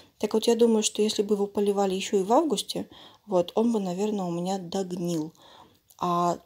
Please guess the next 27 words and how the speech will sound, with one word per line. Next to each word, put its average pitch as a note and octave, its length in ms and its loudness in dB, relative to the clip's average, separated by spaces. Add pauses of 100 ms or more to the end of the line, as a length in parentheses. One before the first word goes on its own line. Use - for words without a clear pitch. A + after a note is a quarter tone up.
(120)
так A#3+ 340 -2
у F#3+ 40 -4
него F3 400 -4
хотя - 340 -6
бы - 100 -14
какой-то - 400 -10
шанс - 320 -4
на G#3+ 80 0
<laughs> - 80 2
спасение C#4 600 6
появился. G#3+ 800 -2 (560)
Не A#3+ 160 4
знаю, F#3 340 -2
может, F#3+ 240 -4
я - 60 -8
просто - 380 -10
уже G3 220 -8
так - 260 -12
придумываю A3+ 920 0
оправдания A#3+ 720 2
какие-то, A3 640 -4 (1000)
ах, B3 500 8 (1200)
людским A#3+ 500 2
непродуманным A3 720 0
действиям, G#3+ 500 2
не A#3+ 120 -2
знаю. E3+ 360 -8